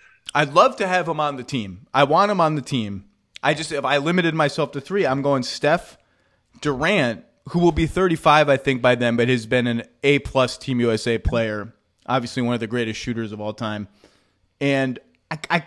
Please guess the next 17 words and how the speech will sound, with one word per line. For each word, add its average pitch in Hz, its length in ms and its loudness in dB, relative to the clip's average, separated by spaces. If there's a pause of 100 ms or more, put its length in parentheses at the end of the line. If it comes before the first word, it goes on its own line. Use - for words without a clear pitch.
I 185 80 4
went 359 240 2
Jason 190 400 2
Tatum 120 520 0 (480)
'cause 185 180 2
I 170 100 6
want 202 440 2 (320)
two-way 208 560 4
wings 143 420 4
who 143 120 0
can 127 160 -2
shoot 127 460 0 (420)
in 143 180 2
their 135 160 6
prime. 104 480 -2 (180)
Size, 185 880 2 (300)
defense, 151 640 0